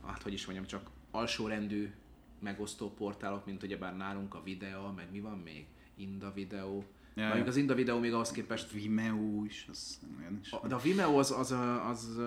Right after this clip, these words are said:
Speaker 1: az egy nagyon-nagyon szépen és jól működő rendszer, amit, ö, a filmesek, művészfilmesek például nagyon szeretnek, meg a fotósok, meg a, az ilyen kisfilmgyártók, és ott valóban igényes tartalmak jelennek meg. Más kérdés, hogy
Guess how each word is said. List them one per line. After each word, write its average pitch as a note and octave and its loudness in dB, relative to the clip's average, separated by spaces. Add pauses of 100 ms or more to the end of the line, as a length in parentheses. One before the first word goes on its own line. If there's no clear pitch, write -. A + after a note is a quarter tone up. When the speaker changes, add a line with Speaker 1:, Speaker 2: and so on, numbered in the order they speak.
Speaker 1:
az A2+ -2
egy A#2+ 0
nagyon-nagyon A#2+ 0
szépen G#2+ -2
és G#2 -4
jól G#2 0
működő G2+ -4
rendszer, A#2 -2 (880)
amit, G#2 -2
ö, A2 0
a G#2 -6 (220)
filmesek, A2 -2
művészfilmesek A2+ 0
például G2 -2
nagyon G#2 -4
szeretnek, A2+ -4
meg G2 -10
a - -8
fotósok, A#2 -2
meg G2 -6
a, E2+ -8
az - -14
ilyen G2 -10
kisfilmgyártók, A2 -4
és A2+ -6
ott A#2 -4
valóban C3+ 4
igényes A2 -2
tartalmak F#2+ -6
jelennek F#2+ -6
meg. C3 -4
Más G#2+ -4
kérdés, G2 -6
hogy F#2 -6